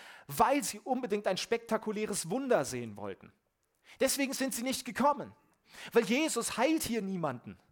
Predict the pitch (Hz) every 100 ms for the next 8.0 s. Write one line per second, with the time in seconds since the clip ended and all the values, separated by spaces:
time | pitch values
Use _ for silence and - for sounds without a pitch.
0 | _ _ - - 269 - 196 - - 247
1 | 202 135 - - _ _ - 147 151 151
2 | 147 147 131 120 - 151 113 95 _ _
3 | _ - 143 123 139 196 202 131 - 139
4 | 127 117 175 156 - - _ _ _ _
5 | - - - 196 233 - 233 262 233 -
6 | 233 214 180 190 285 262 175 - 214 214
7 | 208 208 208 - 220 - 208 262 - 104